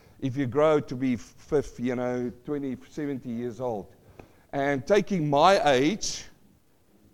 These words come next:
if you take my age, I only, if I'm gonna live to seventy years, I've only got five thousand one hundred and ten. Well, that was yesterday.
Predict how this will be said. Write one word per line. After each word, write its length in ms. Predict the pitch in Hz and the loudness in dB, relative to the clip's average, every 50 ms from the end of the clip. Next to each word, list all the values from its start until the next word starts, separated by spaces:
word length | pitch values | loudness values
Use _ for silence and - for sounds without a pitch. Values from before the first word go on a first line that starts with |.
| _ _ _ - | _ _ _ -8
if 120 | 139 120 | -6 -4
you 80 | 165 160 | -6 -2
take 280 | - - 180 170 131 | 0 0 0 0 0
my 340 | 135 135 143 147 180 208 208 - 135 131 | -2 0 2 4 4 4 4 2 2 2
age, 440 | 120 135 156 208 - - - - - - - _ _ _ _ _ _ _ _ _ _ _ _ _ - | 2 2 0 -2 -4 -8 -10 -10 -12 -16 -20 _ _ _ _ _ _ _ _ _ _ _ _ _ 0
I 280 | 147 175 185 196 208 160 | 2 4 4 4 2 2
only, 360 | 165 190 202 208 208 208 202 - - | 2 2 2 2 2 0 0 0 0
if 140 | 175 151 139 | 0 0 2
I'm 240 | - 175 190 202 | 2 2 2 2
gonna 200 | 180 190 185 175 | 0 0 0 0
live 220 | 160 156 190 185 190 | 0 0 -2 -2 -4
to 100 | - 165 | -6 -8
seventy 380 | - - 185 180 175 175 160 151 | -4 -2 -2 -2 -2 -2 -2 -2
years, 200 | 156 160 156 131 | -2 -2 -2 -2
I've 160 | 165 160 147 | -2 -2 -2
only 220 | 160 175 196 196 185 | 0 -2 -2 -2 -2
got 200 | 160 175 156 - | -2 -2 -2 -2
five 380 | - - 202 190 190 180 185 | -2 0 2 4 4 2 0
thousand 540 | - 190 190 180 180 165 160 165 160 147 135 - - | -2 0 2 2 2 0 -2 -6 -8 -8 -10 -12 -14
one 460 | - 139 135 127 143 160 175 180 180 | -12 -10 -6 -2 -2 0 0 0 0
hundred 400 | 180 160 143 151 160 165 165 - | -2 -4 -4 -4 -4 -4 -6 -6
and 200 | 160 151 143 123 | -6 -8 -8 -6
ten. 340 | - 185 175 156 143 135 135 | -4 -2 -2 -2 -2 -2 0
Well, 220 | 131 143 139 131 127 | 2 4 4 4 4
that 140 | 143 160 | 4 4
was 200 | 196 185 143 113 | 4 2 0 0
yesterday. 640 | 113 151 165 - - - - 143 120 113 113 135 165 | 0 0 0 0 -2 -2 -2 2 4 4 4 4 2